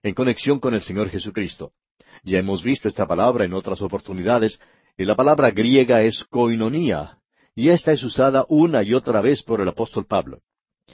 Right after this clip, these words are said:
Esta palabra comunión, en efecto, tiene varios significados diferentes.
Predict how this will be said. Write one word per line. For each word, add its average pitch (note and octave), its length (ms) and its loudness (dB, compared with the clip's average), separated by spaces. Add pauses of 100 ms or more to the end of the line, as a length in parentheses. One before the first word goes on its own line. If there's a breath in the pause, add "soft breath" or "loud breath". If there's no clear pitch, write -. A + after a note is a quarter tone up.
(200 loud breath)
Esta E3+ 220 -2
palabra C3 320 2
comunión, G#2+ 500 -2
en F#2 80 -4
efecto, G2 580 -6
tiene B2+ 240 0
varios C#3+ 360 0
significados G#2 600 -2
diferentes. F#2+ 640 -6